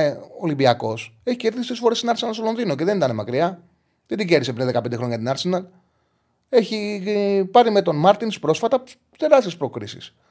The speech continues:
Πώς γίνεται να κάθομαστε και να λέμε: Έχει περάσει την Arsenal στο νοκάουτ.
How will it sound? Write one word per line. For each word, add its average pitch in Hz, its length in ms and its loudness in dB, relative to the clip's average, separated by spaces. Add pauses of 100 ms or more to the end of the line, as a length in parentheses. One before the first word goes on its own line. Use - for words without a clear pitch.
(320)
Πώς 294 200 0
γίνεται 160 280 2
να 123 120 0
κάθομαστε 127 440 -2
και 117 60 -6
να 120 120 -2
λέμε: 139 160 0
Έχει 202 80 -6
περάσει 262 280 6
την 254 80 0
Arsenal 247 200 0
στο 240 100 -4
νοκάουτ. 240 420 2